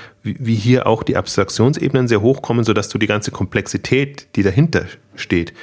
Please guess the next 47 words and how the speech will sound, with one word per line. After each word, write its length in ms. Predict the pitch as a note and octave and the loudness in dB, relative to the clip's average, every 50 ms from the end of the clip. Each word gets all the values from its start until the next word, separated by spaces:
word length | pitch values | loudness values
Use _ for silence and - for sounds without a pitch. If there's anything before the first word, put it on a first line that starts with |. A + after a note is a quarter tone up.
| - - - _ _ _ | -20 -20 -20 _ _ _
gar 200 | - - G2 G#2+ | -4 -2 -2 0
nicht 160 | A2 A2 - - | 0 -2 0 2
mehr 160 | G#2+ G2+ G2+ | 2 2 2
siehst. 540 | - G#2+ G#2+ G2 E2+ - - - - - - - - - - - - - | 2 2 2 2 0 -2 -6 -8 -10 -14 -18 -16 -16 -16 -16 -18 -10 0
Und 240 | - G2+ G2+ - - - | 0 0 0 0 -2 -2
das, 260 | - A2+ A2+ - - | -2 -2 -2 -2 -4
das 240 | - A#2 A2 - - | -2 -2 -2 -2 -6
finde 280 | - - C3 B2+ C3 - | -2 0 0 0 2 2
ich 140 | C#3 B2+ - | 2 2 2
ja 100 | A#2+ - | 0 2
eigentlich 220 | - G#2 G2+ G2+ | 2 0 0 0
das, 220 | - G2 - - | 0 -4 -4 -2
das, 400 | - G2+ F#2 - - - - - - - | -2 -2 0 0 0 -2 -2 -6 -4 0
ähm, 280 | - F#2+ F#2 F#2 F#2 F#2 - - - - _ - | 2 2 4 2 0 -2 -8 -18 -20 -20 _ -8
das 160 | - - - | -6 -6 -2
Faszinierende 840 | - - A2 G#2+ - - G#2+ G2+ G2 G#2 A#2+ C3 B2 G#2 F#2 F2+ E2+ | 0 0 0 -2 -2 0 2 2 4 6 6 6 4 4 2 2 2
da, 140 | F2 F#2+ G2 - | 2 2 0 0
da 120 | - F#2+ | -2 -2
dran 260 | - F#2+ F2+ F#2 G2+ | 0 0 0 0 0
und 100 | G2+ G2+ | 0 0
deswegen 220 | G2 F#2 G2+ G2+ G2 | 0 0 2 2 2
ja 120 | F2+ E2+ | 2 2
auch 80 | - - | 0 -2
die 80 | - A2 | 0 0
ganze 260 | G#2 G2+ - G2 F2+ | 0 2 2 2 0
Rechnerleistung, 600 | F#2+ - - G2+ G2 F#2 F2+ F#2+ - - - F#2 | 0 0 0 0 2 2 0 -2 -2 -2 -2 -2
die 80 | F#2 F2 | 0 -2
dahinter 340 | - G2 G2+ F#2+ - F#2+ F#2 | -2 -2 -2 0 0 0 0
steckt 360 | - - - G2 F#2 - - | 0 -2 -2 -2 -2 -2 -2
und 100 | G#2 G2 | -4 -2
alles, 300 | G2+ G2+ G2 G2+ G2+ - - - - - - - - | 0 0 0 0 0 -2 -8 -12 -14 -14 -14 -8 -6
was 140 | G2 F#2 - | -6 -4 -2
du 100 | - F#2 | -2 -4
brauchst. 520 | - - F2 F2 F2+ G#2 G2+ - - - - | -4 -2 0 2 2 2 0 -2 -6 -8 -8
Und 140 | - - | -8 -6
deswegen 280 | - - - G#2 G#2 G2+ | -6 -4 0 0 0 2
glaube 220 | G#2 G#2 G2+ G#2 | 2 0 0 0
ich 100 | G#2 - - | -2 -2 -4
auch, 140 | G#2 - - _ _ _ - | -6 -6 -6 _ _ _ -4
dass 140 | - G#2 - | -4 -4 -4
bestimmte 460 | - - - - - A#2+ A2+ - A2+ - | -4 -8 -8 -2 0 0 2 0 -2 -2
Themen 260 | - A2 G#2+ G#2 - | 0 0 0 0 0
einfach 240 | - G2+ - G2 F2 | -2 -2 -2 -2 -2
jetzt 280 | G#2 G#2 - - - | -2 -2 -2 -4 -2
erst 440 | - G2 F#2+ - - - - - - _ _ _ _ _ _ _ _ _ _ _ _ _ - _ _ _ | 0 0 0 0 -2 -6 -8 -10 -18 _ _ _ _ _ _ _ _ _ _ _ _ _ -20 _ _ _
möglich 400 | - G#2+ A2 A#2 - D#3 D3 C#3+ | 2 4 4 4 4 2 0 0
sind 400 | - - C3+ D3 G#3+ - - - | 0 2 2 2 2 -2 -8 -10